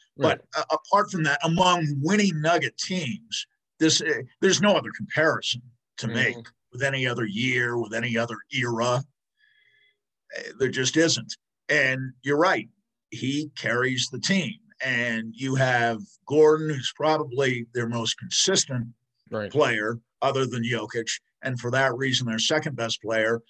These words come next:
Speaker 2: uh, Barton, who comes and goes a little more. And after that, it's anybody's guess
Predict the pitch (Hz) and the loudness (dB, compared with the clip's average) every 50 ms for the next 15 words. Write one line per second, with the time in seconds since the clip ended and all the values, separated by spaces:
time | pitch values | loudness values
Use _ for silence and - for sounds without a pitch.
0 | _ _ _ _ _ _ 92 95 98 104 - 131 147 151 147 147 - 143 139 135 | _ _ _ _ _ _ -6 -6 -6 -4 -2 0 2 2 2 0 -6 -8 -8 -6
1 | 131 120 120 117 113 113 113 113 113 - - - 160 143 139 135 - 120 110 117 | -4 0 0 0 2 2 0 0 -2 -4 -4 -4 -4 -2 -2 -4 -4 -4 -6 -4
2 | 127 131 139 135 135 143 139 127 135 139 120 113 131 131 135 131 123 123 123 123 | 2 4 4 4 4 4 2 0 0 0 0 -2 -2 -2 -2 -2 -2 -2 -2 -2
3 | 123 120 120 123 123 120 - - _ _ _ _ _ _ - 123 143 143 143 143 | -2 -2 -2 -2 -4 -6 -8 -16 _ _ _ _ _ _ -2 0 2 2 4 2
4 | 143 139 143 135 135 - 135 147 165 175 175 170 160 139 143 156 165 160 160 160 | 2 0 -2 -4 -4 0 2 2 2 2 0 0 0 2 4 4 4 6 4 4
5 | 156 - - 147 165 190 202 165 143 147 139 123 123 120 123 - - 117 110 110 | 2 2 0 0 2 2 0 2 2 2 2 2 -2 -4 -8 -4 -4 -2 -2 0
6 | 113 113 - - - - | 0 0 0 0 0 -2